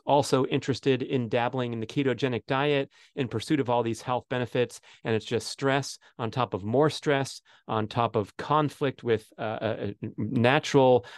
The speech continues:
uh, primary biological drive such as reproductive fitness.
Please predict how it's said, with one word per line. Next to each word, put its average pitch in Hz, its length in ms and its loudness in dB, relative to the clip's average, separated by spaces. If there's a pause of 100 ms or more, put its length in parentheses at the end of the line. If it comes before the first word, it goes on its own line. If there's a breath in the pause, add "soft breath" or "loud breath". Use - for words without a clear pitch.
uh, 120 120 2
primary 139 500 6
biological 120 640 2
drive 123 340 0
such - 200 -4
as 104 120 -6
reproductive 117 540 -2
fitness. 147 500 -2